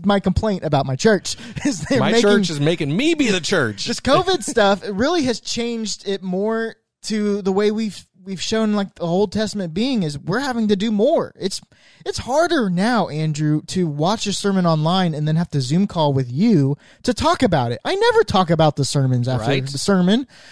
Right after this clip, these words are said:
Speaker 1: you know, and now we're having this discussion about it. We're having, how does it apply to our lives? You know, where there's just so much deeper conversations coming from it. Our church is going from,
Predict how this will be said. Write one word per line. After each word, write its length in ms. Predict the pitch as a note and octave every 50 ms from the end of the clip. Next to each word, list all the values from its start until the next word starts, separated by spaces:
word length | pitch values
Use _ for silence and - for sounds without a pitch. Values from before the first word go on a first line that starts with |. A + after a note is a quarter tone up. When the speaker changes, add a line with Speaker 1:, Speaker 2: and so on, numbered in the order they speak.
| - _
Speaker 1:
you 140 | - F#3 G3
know, 160 | G3 G#3 G#3
and 100 | G3+ F#3+
now 180 | F#3+ G3+ B3+ C#4+
we're 100 | C#4 A#3
having 300 | A#3 A3+ G#3+ G#3 G#3 G3+
this 140 | G3+ F#3+ -
discussion 540 | - E3 D3+ - - B3+ B3+ A#3 - A#3 A#3
about 360 | A#3 G#3+ A#3+ A#3 A3+ A3+ A#3
it. 100 | A3+ A3
We're 100 | G3 G3 F#3+
having, 220 | F#3 F3 E3 E3
how 140 | F3 F3 F3
does 100 | E3 D#3
it 80 | C3+
apply 360 | B2 A#2+ - - G#3+ A3+ A3 G#3
to 100 | G3 F#3+
our 120 | F#3 F#3+
lives? 520 | G#3 A3 G#3 G#3 G#3 G#3+ G#3 G#3 G3+ G3 G3
You 60 | F#3+
know, 100 | F#3 F3
where 80 | E3+ D#3+
there's 160 | E3 D#3+ D#3+
just 180 | F3 D#3+ -
so 140 | - A3 A3
much 240 | G#3+ G3+ - - -
deeper 360 | - F3+ G3 G3 - F#3 F3
conversations 760 | - - F3 E3+ D#3 C#3+ C3 - D#3 D#3+ D#3+ D3+ - C#3 B2
coming 280 | - - C#3 C3 B2+ B2+
from 240 | - C3+ C3 C3 C3+
it. 120 | D3 - _ _ _ - - - _ -
Our 180 | - F#3+ A3 A3
church 300 | G#3 - A#3+ A#3 A3 -
is 60 | F#3
going 300 | E3+ D3+ F3+ F#3 F#3 F3+
from, 320 | - F3+ E3 D#3 D3 C#3+